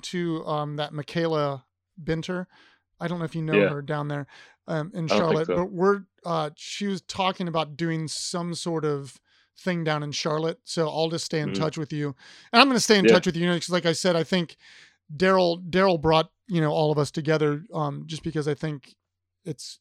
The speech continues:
Speaker 1: it's a great fit in, in terms of,
Speaker 2: It
Speaker 1: like,
Speaker 2: makes
Speaker 1: where,
Speaker 2: sense.
Speaker 1: where the business is
Speaker 2: It
Speaker 1: going
Speaker 2: makes
Speaker 1: and all
Speaker 2: sense,
Speaker 1: these things.
Speaker 2: yeah.
Speaker 1: And, um, and then the other thing, like, I don't even know if Daryl told you, like, we, Chris and I bought twenty acres of land out in Montana,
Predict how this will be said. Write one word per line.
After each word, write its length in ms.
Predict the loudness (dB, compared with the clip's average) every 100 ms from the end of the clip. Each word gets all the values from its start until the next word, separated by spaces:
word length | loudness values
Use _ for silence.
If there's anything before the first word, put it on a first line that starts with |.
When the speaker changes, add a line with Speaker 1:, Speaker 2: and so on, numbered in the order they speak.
| -10
Speaker 1:
it's 240 | -10 -10
a 40 | -6
great 300 | -4 -4 -6
fit 280 | -4 -4 -4
in, 260 | -8 -8 -8
in 100 | -6
terms 300 | -6 -6 4
of, 80 |
Speaker 2:
It 60 | 6
Speaker 1:
like, 80 | 8
Speaker 2:
makes 300 | 8 6 6
Speaker 1:
where, 220 | 6 4
Speaker 2:
sense. 200 | 0 0
Speaker 1:
where 100 | 0
the 80 | 0
business 460 | 0 -2 -2 -6 -6
is 80 |
Speaker 2:
It 40 | 0
Speaker 1:
going 200 | 2 4 2
Speaker 2:
makes 120 | 2
Speaker 1:
and 80 | 2
all 120 | 2
Speaker 2:
sense, 160 | 0 2
Speaker 1:
these 100 | 6
things. 180 | 6 4
Speaker 2:
yeah. 40 |
Speaker 1:
And, 160 | 0 -14 -20 -20 -10 2
um, 180 | 4 6
and 120 | 6
then 100 | 8
the 140 | 6 8
other 180 | 8
thing, 240 | 8 6 2
like, 220 | 0 0
I 80 | 0
don't 100 | 0
even 140 | 2
know 80 | 0
if 80 | 0
Daryl 260 | 2 0 0
told 280 | -2 -2
you, 80 | 0
like, 160 | -2 -4 -16 -20 -20 _ -12
we, 420 | -2 0 2 0 -6 _ _ _ -12
Chris 260 | 0 0 2
and 100 | 0
I 60 | 0
bought 420 | -2 0 0 -4 _ _ _
twenty 500 | -18 -10 -4 -2 0 0
acres 360 | 0 0 -2
of 100 | -2
land 440 | -2 -2 0 0 0
out 160 | -2
in 140 | -4 -6
Montana, 960 | -6 -8 -8 -6 -4 -2 -4 -4 -8